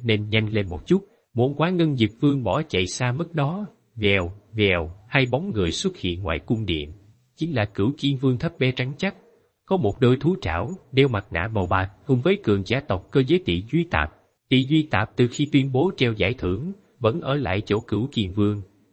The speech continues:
Vì sau khi tìm được tọa độ chuẩn xác, hắn có thể cùng Cửu Kiên Vương nhanh chóng đến một nơi trên diễm tế đại lục. "Ngươi nói ngươi biết Ngân Dịch Vương ở đâu à?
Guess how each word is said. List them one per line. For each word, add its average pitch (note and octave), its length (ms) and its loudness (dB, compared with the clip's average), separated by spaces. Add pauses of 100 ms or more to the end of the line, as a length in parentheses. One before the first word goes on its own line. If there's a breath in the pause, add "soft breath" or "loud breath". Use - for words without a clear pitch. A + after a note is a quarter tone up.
(260)
Vì G#2+ 120 4
sau C3 180 2
khi B2+ 280 0
tìm G2 180 0
được F#2+ 240 0
tọa F#2 160 0
độ F2 220 -2
chuẩn F#2 220 -4
xác, C#3+ 260 -2 (440)
hắn D3 220 -2
có G3 120 -4
thể C3 180 0
cùng A#2 220 0
Cửu A2 320 0
Kiên C#3 220 0
Vương C#3 280 2
nhanh B2 200 0
chóng B2+ 360 -4
đến D3 180 2
một G#2 260 -4
nơi A2+ 260 2
trên G#2 200 0
diễm G2 180 -2
tế D#3 200 -2
đại D#2 160 -2
lục. E2 180 -2 (640)
"Ngươi D3+ 180 6
nói D3+ 180 4
ngươi D3+ 180 4
biết F3+ 220 0
Ngân B2+ 200 2
Dịch A2 240 -4
Vương C#3+ 180 4
ở B2+ 120 0
đâu C#3 180 0
à? E2+ 300 -2